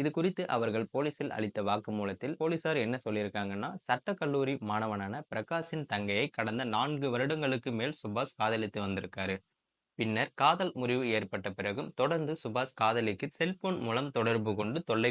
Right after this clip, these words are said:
கொடுத்துள்ளார். இது குறித்து பிரகாஷ் பலமுறை எச்சரித்தும் கேட்காத நிலையில் கடந்த சில நாட்களுக்கு முன்பு பிரகாஷின் தங்கையுடன் இருந்த சில போட்டோக்களை சுபாஷ் WhatsApp உள்ளிட்ட சமூக வலைதளங்களில் பதிவு செய்துள்ளார். இதனால் அதிர்ச்சி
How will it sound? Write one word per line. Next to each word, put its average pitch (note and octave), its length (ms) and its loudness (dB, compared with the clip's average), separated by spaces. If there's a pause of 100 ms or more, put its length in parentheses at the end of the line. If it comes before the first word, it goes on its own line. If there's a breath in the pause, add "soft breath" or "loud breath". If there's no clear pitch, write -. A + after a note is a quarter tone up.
கொடுத்துள்ளார். F#2+ 560 0 (400)
இது B2 160 0
குறித்து D3+ 300 2 (180)
பிரகாஷ் F#3 380 0 (100)
பலமுறை B2+ 360 4 (120)
எச்சரித்தும் G#2 500 -4 (100)
கேட்காத E3 380 0 (120)
நிலையில் A2 360 2
கடந்த A2 300 0
சில D3+ 200 4
நாட்களுக்கு F3 540 2
முன்பு G#2 240 2 (100)
பிரகாஷின் D#3+ 540 -2 (100)
தங்கையுடன் B2 520 4 (100)
இருந்த A2 300 2
சில C#3 240 0
போட்டோக்களை D#3+ 460 2 (120)
சுபாஷ் C3 420 0
WhatsApp C#3+ 360 0 (120)
உள்ளிட்ட A2+ 400 0
சமூக D3 460 2
வலைதளங்களில் A2+ 640 2 (280)
பதிவு B2 300 2
செய்துள்ளார். G2+ 560 2
இதனால் C#3+ 400 0
அதிர்ச்சி D3+ 320 -2